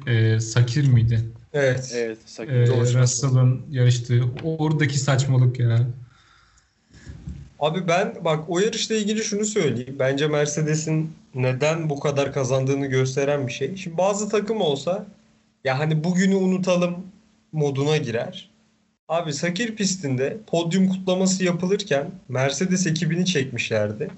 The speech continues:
Speaker 2: Böyle bir on beş yirmi kişilik grup toplantı yapıyor. Daha yarış yeni bitmiş. Yani durumu tartışıyorlar.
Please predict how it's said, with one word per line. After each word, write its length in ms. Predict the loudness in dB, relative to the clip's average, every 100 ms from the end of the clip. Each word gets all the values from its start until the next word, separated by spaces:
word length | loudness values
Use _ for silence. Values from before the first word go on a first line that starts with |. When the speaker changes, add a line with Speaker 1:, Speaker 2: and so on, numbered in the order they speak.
| -20 _ _ _ _ _ _ -2
Speaker 2:
Böyle 260 | 0 0
bir 140 | -2 0
on 240 | 0 2
beş 240 | 2 2 0
yirmi 260 | 0 0
kişilik 480 | 0 0 0 0 -4
grup 340 | 0 0 -2 -8 -20 _ _
toplantı 560 | -4 -2 0 -2 0 0
yapıyor. 380 | 0 -2 -10 -12 -18 _ _ _ _ -6
Daha 180 | -2 0
yarış 380 | 0 0 0
yeni 220 | 0 0 -2
bitmiş. 500 | -6 -14 -16 -16 -18 _ _
Yani 300 | -2 -2 -2
durumu 320 | 0 0 0
tartışıyorlar. 800 | 0 0 -2 -6 -6 -6 -8 -12